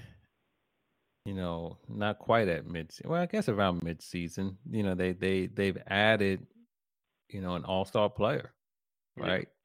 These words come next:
Speaker 1: You know, and, and, and getting Klay back in the lineup. Um, but, you know, the Warriors be, without Klay, with, you know, were one of the best teams in the league.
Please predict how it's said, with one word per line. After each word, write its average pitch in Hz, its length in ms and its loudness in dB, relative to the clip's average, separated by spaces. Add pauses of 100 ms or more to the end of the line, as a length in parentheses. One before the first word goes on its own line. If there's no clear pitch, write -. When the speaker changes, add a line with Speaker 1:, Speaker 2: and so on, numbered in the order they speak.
(340)
Speaker 1:
You 90 100 -6
know, 87 320 -2
and, 101 240 -4
and, 90 300 -4
and 90 320 -4
getting 90 280 0
Klay 95 360 -2
back 92 440 4 (500)
in 107 80 4
the 104 80 6
lineup. 117 460 4 (220)
Um, 90 600 -4 (140)
but, 92 320 4 (180)
you 110 120 -2
know, 98 120 4
the 95 120 4
Warriors 123 720 6 (360)
be, 95 220 -2 (100)
without 120 420 4
Klay, 80 460 -4 (540)
with, 92 160 0
you 92 360 -6
know, 90 100 -2
were 92 120 0
one 101 180 4
of 98 80 2
the 95 60 -2
best 101 280 4
teams 107 260 0
in 107 60 -2
the 113 100 0
league. 135 300 -4